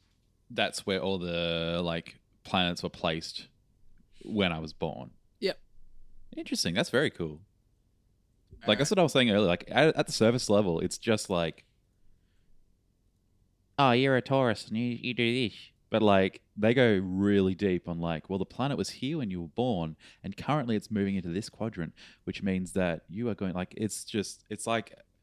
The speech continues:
Speaker 1: it's like a scientific level, uh, thing, just without any, uh, scientific, you know, foundation.
Speaker 2: Okay. I've got a lot more information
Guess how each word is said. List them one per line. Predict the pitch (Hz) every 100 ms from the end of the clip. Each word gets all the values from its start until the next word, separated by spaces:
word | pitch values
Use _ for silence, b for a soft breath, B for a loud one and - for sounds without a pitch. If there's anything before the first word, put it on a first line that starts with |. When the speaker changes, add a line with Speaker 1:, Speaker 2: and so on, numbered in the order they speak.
| _ -
Speaker 1:
it's | 107 - - _
like | 110 110
a | 98
scientific | - 101 95 95 85 90
level, | 87 87 80 80 _ _ _ _ _ _ -
uh, | 85 85
thing, | - 90 82 85
just | 92
without | 82 87 -
any, | 80 78 82 _ _ _ _ _ _ _ _ _ -
uh, | - 50 -
scientific, | - 90 90 87 80 - _ _
you | 82
know, | 78
foundation. | - 82 82 87 - - - _ _ _ _ _ _ _ _ _ _ _ _ _ _ _ _ _ _ _ _ _ _ _ _ - - -
Speaker 2:
Okay. | 151 156 - - 135 165 131 113 110 107 _ -
I've | 143 143
got | 151
a | 113
lot | 131 160 -
more | 165 165 143
information | 165 - 143 139 156 - 120 113 127